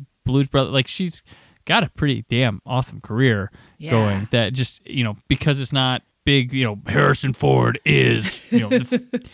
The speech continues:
Speaker 2: <laughs>
Speaker 1: you know, it's not the same, but they were high demand people and d-, had very great careers and mo-, very beloved. But yeah, she could, she could sing.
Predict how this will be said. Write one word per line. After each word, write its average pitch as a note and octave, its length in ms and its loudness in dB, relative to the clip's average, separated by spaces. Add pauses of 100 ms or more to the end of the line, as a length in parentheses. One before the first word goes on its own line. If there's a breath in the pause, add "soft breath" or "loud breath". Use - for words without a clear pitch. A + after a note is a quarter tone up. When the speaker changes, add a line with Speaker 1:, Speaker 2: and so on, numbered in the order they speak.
(260 loud breath)
Speaker 2:
<laughs> - 380 -20
Speaker 1:
you C3+ 80 4
know, A2 140 2
it's B2 220 2
not B2+ 220 2
the A2+ 80 -8
same, B2 460 2
but A2+ 340 0 (240)
they A#2 480 2 (320)
were C#3 300 0
high C#3 180 2
demand B2 480 2
people G#2+ 460 0
and G#2+ 340 -2 (140)
d-, A#2 100 -4
had A2+ 320 -2
very A2+ 400 -2 (400)
great A2+ 360 0
careers A#2 500 0
and G#2 340 -4
mo-, A2 240 2
very C#3 320 4
beloved. F2+ 580 -6
But G2 260 -6 (300)
yeah, G#2+ 240 -6
she - 200 -4
could, E3+ 280 0
she - 140 -14
could D4+ 180 -4
sing. A#3 440 -2